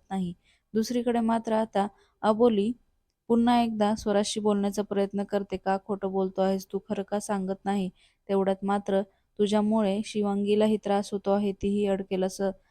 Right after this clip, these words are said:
सांगताच तेव्हा तिथे लगेचच दीपशिखा येते आणि ती तिला अडवते आणि तेव्हा ती म्हणते, "दोनच मिनिटं." तर ती म्हणते, "तुला बोलता येणार नाही.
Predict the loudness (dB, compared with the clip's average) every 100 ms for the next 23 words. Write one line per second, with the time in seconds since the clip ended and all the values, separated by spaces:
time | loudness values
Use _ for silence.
0 | _ -4 0 0 0 -2 -2 0 2 0
1 | 0 -4 -2 0 0 0 0 0 0 -4
2 | -4 -6 -6 -2 0 0 -2 -2 -2 -2
3 | -6 -6 -2 -2 -2 -2 -2 -4 -6 -6
4 | _ _ _ -2 0 0 0 0 0 -2
5 | -2 0 0 2 0 -2 -2 -2 0 -4
6 | -2 -4 -4 -4 -4 -4 -4 -4 -4 0
7 | -2 0 -2 0 -2 -2 -2 -2